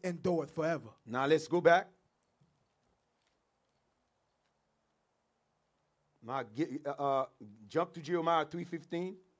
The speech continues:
Speaker 1: It's the book of Jeremiah, chapter three and verse fifteen. "And I will give you pastors according to mine heart, which shall feed you with knowledge and understanding."
Speaker 2: So what the,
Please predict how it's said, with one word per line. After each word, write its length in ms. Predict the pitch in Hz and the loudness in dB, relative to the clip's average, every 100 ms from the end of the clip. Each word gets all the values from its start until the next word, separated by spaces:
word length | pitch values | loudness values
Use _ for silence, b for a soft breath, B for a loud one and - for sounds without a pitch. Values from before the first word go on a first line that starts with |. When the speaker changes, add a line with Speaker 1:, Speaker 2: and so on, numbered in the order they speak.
| _ _ _ _ _ _ _ _ _ _ - | _ _ _ _ _ _ _ _ _ _ -20
Speaker 1:
It's 100 | 123 | -10
the 120 | 143 | -6
book 260 | 160 196 - | -4 -6 -6
of 120 | 160 | -8
Jeremiah, 640 | - 180 170 175 180 139 110 | -4 -4 -2 -2 -4 -4 -8
chapter 320 | - 151 147 | -8 -8 -8
three 480 | 143 - 208 220 127 - _ - | -14 -10 -6 -6 -8 -16 _ -14
and 180 | 151 143 | -12 -4
verse 220 | 165 151 | -4 -4
fifteen. 540 | - 151 - 208 143 - _ b b | -6 -8 -6 -8 -8 -14 _ b b
"And 140 | 165 180 | -2 2
I 80 | 190 | 4
will 140 | 190 | 2
give 240 | 180 226 | 0 -2
you 120 | 180 202 | -2 -4
pastors 760 | - 277 302 220 - 180 156 - b | 2 4 4 2 0 0 0 -10 b
according 420 | 180 175 196 185 | -2 0 -2 -2
to 120 | 175 175 | -2 -2
mine 220 | 175 165 | 0 4
heart, 320 | 202 190 135 _ b b b | 4 4 0 _ b b b
which 200 | - 202 | 0 0
shall 260 | 208 240 220 | 2 2 2
feed 340 | - 349 359 | 2 6 6
you 260 | 208 165 127 b | 6 -4 -6 b
with 260 | - 190 170 | -2 -2 -2
knowledge 600 | 165 269 302 220 180 - - | 2 6 6 4 -2 -2 -6
and 160 | 196 185 | -6 -2
understanding." 720 | 190 175 160 - 247 156 - - | -4 -2 -6 -2 -2 -2 -10 -2
Speaker 2:
So 220 | - 190 | 4 4
what 360 | 151 190 220 | 8 8 8
the, 400 | 147 180 180 113 | 6 4 4 -4